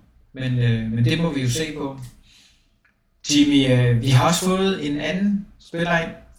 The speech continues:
Facundo González fra Uruguay, som vi har hentet i Valencia. Det har vi snakket lidt om,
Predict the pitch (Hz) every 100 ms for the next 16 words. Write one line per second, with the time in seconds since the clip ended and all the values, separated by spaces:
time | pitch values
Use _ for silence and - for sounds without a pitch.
0 | 139 139 151 143 147 131 139 135 123 143
1 | 165 180 - - - 135 131 127 120 117
2 | 131 135 151 160 170 - _ - 135 135
3 | 131 143 160 160 139 127 123 139 156 -
4 | 127 147 143 135 123 131 151 156 156 147